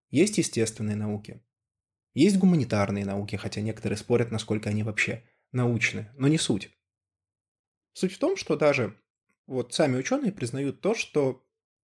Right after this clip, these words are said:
разные науки требуют разных методологий и разных подходов. И тут нужно спросить себя, а насколько вот то знание, которое мы получаем из разных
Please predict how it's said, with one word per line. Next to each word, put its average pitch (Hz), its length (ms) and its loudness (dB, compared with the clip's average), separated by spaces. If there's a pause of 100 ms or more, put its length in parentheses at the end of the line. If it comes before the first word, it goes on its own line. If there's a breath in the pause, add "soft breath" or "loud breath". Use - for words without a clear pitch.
разные 139 400 2
науки 208 340 -2
требуют 147 380 2
разных 135 340 0
методологий 127 540 2
и 123 140 -6
разных 120 360 2
подходов. 117 440 0 (1700)
И - 80 -4
тут 277 300 -2 (1120)
нужно 170 260 4
спросить 151 460 -2
себя, - 340 -6 (960)
а 131 60 -4
насколько 190 400 2
вот 156 180 0
то 170 100 4
знание, 143 440 0
которое 139 340 2
мы 120 160 -2
получаем 131 560 0
из 135 120 2
разных 123 380 2